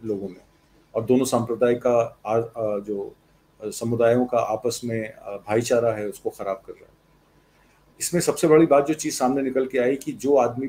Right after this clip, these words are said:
यूपी पुलिस को या डीजीपी पुलिस को कंप्लेंट कर रहा है, उसी को दोषी पाया गया,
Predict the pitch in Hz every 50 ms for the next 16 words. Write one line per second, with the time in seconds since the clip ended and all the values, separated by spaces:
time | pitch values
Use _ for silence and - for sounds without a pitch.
0 | 131 - 110 110 - - 147 143 139 143 - - _ - 127 131 135 135 - -
1 | 139 131 131 127 123 120 117 113 120 123 127 143 135 - 127 135 127 - - 139
2 | - - 120 117 117 123 139 135 127 - - 123 117 123 120 117 113 120 131 139
3 | - - 127 - - 196 185 185 - 120 123 117 - - 123 - 104 95 90 87
4 | - - -